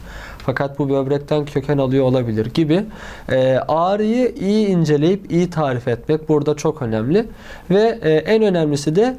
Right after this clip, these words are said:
ağrının başladığı zamandan itibaren ben ne yaptım, ne oldu, başımdan geçen bir şey var mıydı gibi.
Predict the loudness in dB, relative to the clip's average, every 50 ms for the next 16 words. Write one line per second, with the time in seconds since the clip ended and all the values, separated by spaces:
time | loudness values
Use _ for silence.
0 | -10 -18 -20 -20 -20 -14 -6 -4 -2 0 0 2 0 0 0 0 0 0 0 0
1 | 0 0 -2 -2 -4 -4 -6 -4 -2 0 0 2 2 2 2 2 2 2 0 0
2 | 0 0 0 0 0 0 0 0 0 0 0 0 0 2 2 2 2 0 0 -2
3 | -4 -6 -10 -16 -20 -20 -20 -20 -20 -20 -20 -20 -20 -20 -20 -20 -20 -20 -14 -8
4 | -4 -2 0 0 0 0 0 0 0 0 2 2 0 0 -2 -6 -10 -16 -16 -16
5 | -18 -14 -10 -4 0 2 2 2 2 2 0 -2 -4 -6 -4 -2 -2 -2 -2 -2
6 | -4 -2 0 0 0 2 2 0 0 0 0 0 0 2 0 0 0 2 2 2
7 | 2 2 0 0 -2 -4 -6 -6 -6 -6 -6 -6 -4 -2 -2 0